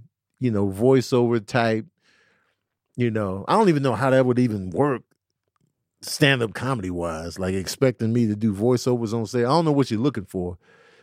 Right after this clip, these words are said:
but, um, I just wonder,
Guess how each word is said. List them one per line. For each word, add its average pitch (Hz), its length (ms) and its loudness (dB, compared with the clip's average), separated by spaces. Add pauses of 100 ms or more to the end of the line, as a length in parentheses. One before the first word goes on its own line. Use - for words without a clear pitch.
(140)
but, 113 320 2 (1160)
um, 95 640 -2 (560)
I 127 140 2
just 127 200 -2
wonder, 113 640 0